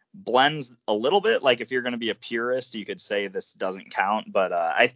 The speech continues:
totally think it does. Like, they obviously were really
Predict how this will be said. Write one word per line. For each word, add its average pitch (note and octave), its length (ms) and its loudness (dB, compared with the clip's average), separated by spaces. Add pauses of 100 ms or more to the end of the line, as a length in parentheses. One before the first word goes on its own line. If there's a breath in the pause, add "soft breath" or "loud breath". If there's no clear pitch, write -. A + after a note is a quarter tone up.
totally A2 360 -4
think F#2+ 220 -12
it F2+ 140 -14
does. F2 360 -4
Like, F2 200 -8
they G2 160 -4
obviously G2+ 640 -4
were F#2 180 -10
really G#2 640 -4